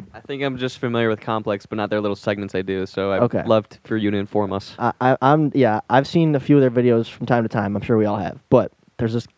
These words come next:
Speaker 2: thing I came across a few months ago, and they do a video series called Goat Talk, and they'll, like, you know, bring in a celebrity or two celebrities,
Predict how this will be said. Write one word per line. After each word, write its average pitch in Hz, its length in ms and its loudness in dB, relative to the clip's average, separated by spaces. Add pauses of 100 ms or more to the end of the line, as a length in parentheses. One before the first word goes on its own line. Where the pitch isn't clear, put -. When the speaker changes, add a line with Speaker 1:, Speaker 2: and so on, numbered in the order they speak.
(360)
Speaker 2:
thing 165 140 0
I 175 60 2
came 165 180 2
across 135 600 0 (120)
a - 20 -20
few 135 160 -2
months 113 240 -2
ago, 76 260 -8 (440)
and 107 100 -8
they 104 80 0
do 120 140 4
a - 20 2
video 117 280 2
series 110 240 -4
called 104 260 -2 (100)
Goat - 300 -2
Talk, - 440 -8
and 110 160 -6
they'll, 107 120 0
like, 101 180 -4
you 117 60 -2
know, 104 80 0
bring 113 240 0
in 117 80 -2
a 110 40 -6
celebrity 110 480 0
or 110 60 -2
two 123 160 -2
celebrities, 107 640 -2